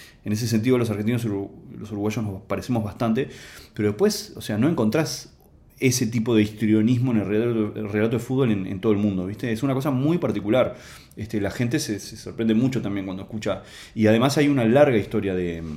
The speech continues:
de relato futbolístico, ¿viste? De relato en el sentido espectáculo, ¿viste? En, en la época en que escuchar, este, los partidos por radio era hasta tenía más, más atractivo que ir al estadio, ¿viste? En una época le robaba público al estadio. De hecho,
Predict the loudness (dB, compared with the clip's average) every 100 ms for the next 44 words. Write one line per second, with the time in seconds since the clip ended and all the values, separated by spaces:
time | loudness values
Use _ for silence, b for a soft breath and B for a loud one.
0 | -12 B B B -4 -2 0 0 2 2
1 | 0 -2 -2 0 -2 -4 -8 -10 -10 -10
2 | -4 -2 0 -2 -4 -2 2 2 4 2
3 | 2 0 4 6 6 4 -2 -6 -10 -8
4 | -6 0 0 0 -4 -6 -8 -12 -8 -4
5 | -4 -4 -6 0 2 2 2 2 2 -2
6 | -4 -10 -14 -10 -4 -4 -6 B B B
7 | -10 -4 -2 -2 -2 0 0 2 4 6
8 | 6 4 2 -4 -6 -4 0 2 2 0
9 | -10 -20 -20 B B B -2 0 2 2
10 | 2 4 6 6 4 2 4 4 4 2
11 | 2 4 4 6 6 6 4 4 4 4
12 | 2 0 2 4 4 2 4 2